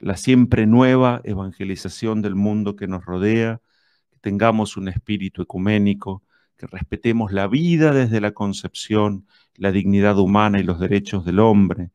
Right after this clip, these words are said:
que también nosotros busquemos en todo y siempre la paz, que seamos capaces de defender la familia, eh,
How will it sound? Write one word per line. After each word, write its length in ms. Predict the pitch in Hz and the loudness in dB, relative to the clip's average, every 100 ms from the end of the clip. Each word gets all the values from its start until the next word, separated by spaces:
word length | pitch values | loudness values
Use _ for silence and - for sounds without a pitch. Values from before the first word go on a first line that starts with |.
| _ _ _ _ | _ _ _ _
que 100 | - | -10
también 320 | 101 104 110 | -4 0 0
nosotros 460 | 107 101 104 107 95 | 0 -2 -4 -6 -8
busquemos 640 | 92 - - 113 104 - - | -8 -8 -4 -4 -4 -10 -12
en 240 | 101 101 | -12 -6
todo 300 | 135 147 131 | -4 -2 -4
y 100 | 107 | -6
siempre 720 | - 107 104 98 104 92 90 _ _ - | -4 -2 -2 -4 -6 -8 -8 _ _ -10
la 200 | 92 - | -10 -2
paz, 500 | 101 98 92 - _ _ _ _ | 2 2 -2 -14 _ _ _ _
que 100 | - | -10
seamos 340 | - 120 120 - | -2 0 0 -4
capaces 840 | 107 - 131 127 - 101 - _ _ _ - | -14 -6 -6 -6 -8 -12 -12 _ _ _ -8
de 220 | 101 - | -6 -4
defender 800 | 101 110 113 107 110 123 107 85 _ _ _ | -6 -6 -4 0 2 2 0 -6 _ _ _
la 200 | 95 98 | -4 -2
familia, 720 | 113 104 117 117 98 85 78 _ _ _ _ _ _ _ _ _ - | 2 6 8 8 4 0 -4 _ _ _ _ _ _ _ _ _ -18
eh, 160 | - | -10